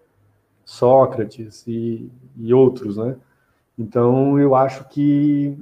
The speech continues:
tem, mas o Mbappé, pela idade que ele tem, cara, e pela safra que tá vindo aí, que não, não tá aparecendo mais ninguém,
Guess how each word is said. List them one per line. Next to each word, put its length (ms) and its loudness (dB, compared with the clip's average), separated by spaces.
tem, 220 -2
mas 480 -2
o 80 0
Mbappé, 380 4
pela 400 4
idade 400 2
que 100 0
ele 160 4
tem, 320 -2
cara, 480 -4
e 100 -8
pela 380 0
safra 500 0
que 120 -6
tá 140 0
vindo 300 -2
aí, 120 2
que 120 -8
não, 160 -6
não 360 -10
tá 100 -2
aparecendo 560 -2
mais 220 0
ninguém, 560 -2